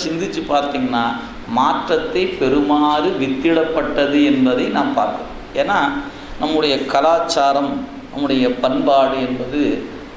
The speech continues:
ஈராயிரம் ஆண்டுகளை கடந்து நிற்கக்கூடிய ஒன்று. அதை போய் கை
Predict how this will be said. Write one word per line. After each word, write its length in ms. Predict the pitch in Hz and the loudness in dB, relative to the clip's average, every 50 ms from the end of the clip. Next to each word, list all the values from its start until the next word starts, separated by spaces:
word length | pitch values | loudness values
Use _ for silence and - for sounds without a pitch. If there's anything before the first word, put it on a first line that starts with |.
| - 117 | -8 -4
ஈராயிரம் 720 | 135 160 190 190 185 180 185 180 180 175 165 156 151 143 143 | 0 2 2 4 4 4 4 4 4 2 2 2 2 2 2
ஆண்டுகளை 520 | 139 147 170 180 180 175 175 175 170 - | 2 2 0 0 0 0 0 0 -2 0
கடந்து 400 | - 151 143 139 151 - 151 151 147 | 0 2 2 2 2 0 0 -2 -2
நிற்கக்கூடிய 600 | 139 135 127 131 135 151 143 147 147 139 131 123 120 | 0 -2 -2 -2 -2 -4 -4 -2 -2 -2 -2 -2 -2
ஒன்று. 220 | 120 123 123 117 120 - - - | -2 -2 -2 -4 -4 -6 -8 -4
அதை 200 | - 123 131 127 117 - - - - - | -4 -2 0 0 0 -2 -4 -8 -8 -4
போய் 160 | - 190 208 208 196 202 - | -2 -2 0 -2 -2 -2 0
கை 160 | 156 165 202 | 0 2 2